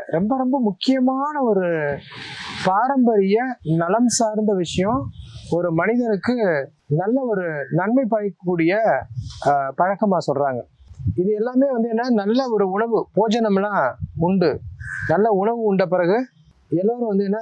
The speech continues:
தாம்பூலம் தரித்தல்னா ஜீரணத்தை அதிகரி-, அதிகரிக்கக்கா பயன்படுத்துறாங்க. வெத்தலைனாவே வெத்தலை வளர்ற இடத்த வெத்தலை கொடிக்கால்னுவாங்க. இந்த வெத்தலையில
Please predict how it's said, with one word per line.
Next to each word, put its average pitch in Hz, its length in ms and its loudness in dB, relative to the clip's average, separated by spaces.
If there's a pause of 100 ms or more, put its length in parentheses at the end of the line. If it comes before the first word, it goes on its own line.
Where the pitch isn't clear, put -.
(140)
தாம்பூலம் 240 540 2
தரித்தல்னா 190 500 0
ஜீரணத்தை 262 640 0
அதிகரி-, 170 480 2
அதிகரிக்கக்கா 165 760 0
பயன்படுத்துறாங்க. 127 540 -2 (480)
வெத்தலைனாவே 240 720 -2
வெத்தலை 226 260 0
வளர்ற 202 220 -2
இடத்த 190 200 0
வெத்தலை 202 400 0
கொடிக்கால்னுவாங்க. 180 880 0 (840)
இந்த 165 140 2
வெத்தலையில 226 440 2